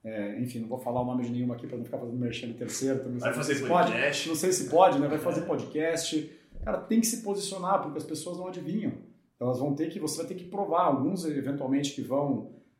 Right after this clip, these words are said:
Speaker 1: é, te contratar, o cara vai dar uma olhada no LinkedIn lá, daí você não fez uma postagem no LinkedIn, nunca fez absolutamente nada.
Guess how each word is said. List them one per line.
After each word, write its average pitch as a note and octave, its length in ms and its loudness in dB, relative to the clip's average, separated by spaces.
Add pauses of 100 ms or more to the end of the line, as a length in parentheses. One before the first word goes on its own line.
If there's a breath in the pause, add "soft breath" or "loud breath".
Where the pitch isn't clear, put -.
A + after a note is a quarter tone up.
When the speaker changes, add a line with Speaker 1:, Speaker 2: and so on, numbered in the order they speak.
(140)
Speaker 1:
é, A2+ 140 -8
te G#2+ 140 -4
contratar, C#3 600 0
o - 60 -2
cara F#3 160 -4
vai G#3 100 -4
dar G3+ 60 -4
uma G3+ 100 -4
olhada G3 220 -4
no G3+ 80 -4
LinkedIn F3+ 420 -6
lá, E3 240 2
daí B2+ 120 -2
você D#3+ 120 -6
não D3 80 -8
fez F3 160 -10
uma C#3 100 -6
postagem E3+ 540 -4
no D#3+ 60 -2
LinkedIn, C#3+ 460 -2
nunca D#3+ 160 -6
fez D3 200 -6
absolutamente D3 640 -6
nada. B2 460 -2